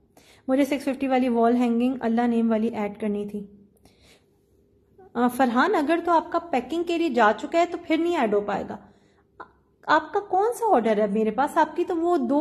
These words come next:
वॉल हैंगिंग्स थी, वो तो सब कुछ जा नहीं चुका। अब कोई नया आपका बना है, नया बना है तो मुझे आइडिया नहीं है। अगर सिक्स फिफ्टी वाली, तो इसके अंदर एक या दो ले लेंगे तो वो चली जाएगी उसी डीसी में, कोई इशू नहीं है,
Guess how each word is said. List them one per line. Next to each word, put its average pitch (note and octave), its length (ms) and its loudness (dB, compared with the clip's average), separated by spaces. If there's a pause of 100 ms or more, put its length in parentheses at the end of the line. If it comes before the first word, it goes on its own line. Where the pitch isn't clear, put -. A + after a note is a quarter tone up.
वॉल C#4+ 280 2
हैंगिंग्स D#4 480 -2
थी, D#4+ 80 -2
वो D#4 120 -2
तो D#4 100 -4
सब D#4 240 -6
कुछ D#4 120 -2
जा A3+ 220 2
नहीं C#4+ 160 0
चुका। F#4+ 280 -4 (720)
अब B3+ 160 -6
कोई E4+ 100 4
नया B3+ 280 4
आपका F#4+ 280 0
बना C#4+ 240 -2
है, C#4 180 -10 (1160)
नया C4 260 6
बना D#4 220 2
है C4+ 80 0
तो C#4 80 -4
मुझे B3+ 200 0
आइडिया A3 340 2
नहीं B3 160 2
है। F4 60 0
अगर B3+ 1080 0
सिक्स - 300 -2
फिफ्टी D#4 260 0
वाली, D#4 360 6
तो D#4 100 -2
इसके D4+ 240 -2
अंदर D4 220 4
एक C#4 360 0
या D4 100 10
दो C4+ 320 6
ले C4 200 6
लेंगे C#4 260 2
तो D#4 100 -4
वो D#4 100 -2
चली C#4+ 260 0
जाएगी A3 300 0
उसी G#3+ 220 -2
डीसी G3 260 -6
में, G#3 140 -2
कोई C4 180 0
इशू B3+ 180 -4
नहीं G3+ 180 -4
है, A#3 80 -12